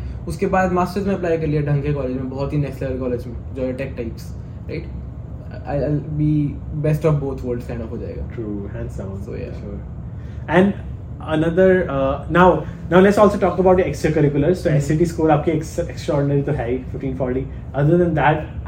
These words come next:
Speaker 2: how were you able to do in ninth? How well you were able to do in ninth to twelfth?
Speaker 1: Um, it was an upgoing hill। Uh, आप बोर्ड्स की बात कर रहे हो, like, जो एग्जाम्स होते हैं,
Speaker 2: हाँ,
Speaker 1: फाइनल
Speaker 2: हाँ।
Speaker 1: एग्जाम?
Speaker 2: और
Speaker 1: So,
Speaker 2: एक्स्ट्राकरिकुलर, हर चीज़।
Speaker 1: यप, यप, यप। So, uh, first of all, जो मेरे एग्जाम्स थे, राइट, uh, नाइन्थ स्टैंडर्ड में बहुत ही, like, एटी वन परसेंट आए थे,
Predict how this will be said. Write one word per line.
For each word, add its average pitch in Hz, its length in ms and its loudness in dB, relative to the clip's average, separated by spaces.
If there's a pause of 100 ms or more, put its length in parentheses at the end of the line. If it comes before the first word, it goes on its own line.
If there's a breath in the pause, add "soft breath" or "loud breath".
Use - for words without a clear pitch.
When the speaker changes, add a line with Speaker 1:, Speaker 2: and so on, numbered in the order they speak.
(100)
Speaker 2:
how 147 120 4 (240)
were 143 100 4
you 143 200 4
able 139 200 -2
to 131 120 -2
do 135 160 0
in 131 160 -2
ninth? 131 300 -6 (440)
How 208 100 8 (120)
well 196 140 8
you 180 120 6
were 170 160 6
able 151 140 2
to 147 120 0
do 143 80 0
in 139 120 -2
ninth 127 220 -4
to - 160 -12
twelfth? 98 260 -8 (300)
Speaker 1:
Um, 139 320 -2 (300)
it 170 80 -2
was 190 120 2
an 196 120 2
upgoing 151 720 0
hill। 131 260 -4
Uh, 123 400 -2
आप 147 320 -2 (100)
बोर्ड्स 151 280 0
की 247 80 -6
बात 226 220 -4
कर 220 60 -8
रहे 233 160 -6
हो, 175 60 -6
like, 147 120 -2
जो 147 80 -2
एग्जाम्स 156 420 -2
होते 156 160 -6
हैं, 147 60 -2
Speaker 2:
हाँ, 147 120 4
Speaker 1:
फाइनल - 220 0
Speaker 2:
हाँ। 160 60 -4
Speaker 1:
एग्जाम? - 340 -6
Speaker 2:
और 208 100 4
Speaker 1:
So, 175 80 -2
Speaker 2:
एक्स्ट्राकरिकुलर, 156 540 0
हर 143 100 2
चीज़। - 300 -6
Speaker 1:
यप, 139 280 -2
यप, 117 180 -8
यप। 120 80 -10 (420 loud breath)
So, 180 40 -2
uh, 151 800 2
first 180 180 0
of 190 60 0
all, 196 100 2
जो 196 100 2
मेरे 190 260 2
एग्जाम्स 151 640 0
थे, 135 80 0
राइट, 143 200 -2
uh, 127 520 -2
नाइन्थ 147 240 0
स्टैंडर्ड 160 220 0
में 160 160 2
बहुत 139 180 -2
ही, 147 80 0
like, 131 260 -4
एटी 139 280 -2
वन 135 80 -4
परसेंट 147 320 0
आए 123 120 0
थे, - 360 -10